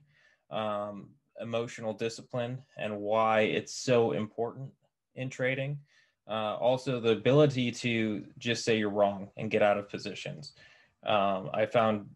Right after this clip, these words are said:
I found that I was a little bit nervous at the beginning of the interview talking to Trader Vic. He is, you know, you really save those feelings for some of the best of the best sometimes. And he's, in my eyes, he's probably one of the best traders to ever live. So,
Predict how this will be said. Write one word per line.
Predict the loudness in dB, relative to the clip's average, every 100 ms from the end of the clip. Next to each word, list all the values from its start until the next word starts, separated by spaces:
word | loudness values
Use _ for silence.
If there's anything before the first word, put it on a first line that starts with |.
| _
I | 2 4
found | 4 6
that | 6 6
I |
was | 4
a | 4
little | 2 4
bit | 2
nervous | 2 0 0 -2
at | -4
the | -2
beginning | 0 0 2 0
of | 0
the | 0
interview | 0 0 0 -2 -6 _ -2
talking | 0 0 -6
to | -4 -6 -4
Trader | 0 0 0
Vic. | 0 0 -2
He | -6
is, | -4 -6 -12 _ -20 _
you | -2
know, | 0
you | 0 0
really | 2 2 0
save | 0 2 2 0
those | 2 2 2 -6 -16 -6
feelings | -2 0 -2 -4
for | -6 -4 -6 -4
some | -4 -2
of |
the | -2
best | 0 0 -4
of | -14
the |
best | -6 -6 -6
sometimes. | -12 -12 -12 -12 -14 -14
And | -16 -18 _ _ -12
he's, | -12 -12 -18 _
in | -8 -4
my | -2 0 -2
eyes, | -4 -6
he's | -10 -10
probably | -2 -2 -2 -4
one | -6 -6
of | -8
the | -8 -6 -6 0
best | 0 0
traders | -2 -2 -2 -8
to | -4
ever | -4 -4
live. | -6 -4 -4
So, | -6 -10 -10